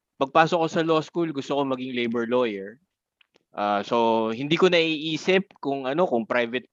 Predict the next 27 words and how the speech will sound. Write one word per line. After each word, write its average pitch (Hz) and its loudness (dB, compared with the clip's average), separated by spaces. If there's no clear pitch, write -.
magpa-private 120 -2
practice 120 -2
ba 117 2
ako - -4
or 156 4
papasok 107 -2
ako 104 -2
sa 110 -10
government. 107 -2
And 139 -2
then 135 -4
after 139 -2
graduating, 143 0
ah, 120 2
nag-usap 127 0
kami 135 0
ng, 131 -4
ano, 135 -2
ng 120 -4
late 117 -2
father 117 0
ko. 127 0
Sabi 110 -6
niya, 107 -4
"Consider 185 4
mo 220 10
mag-paw." 139 2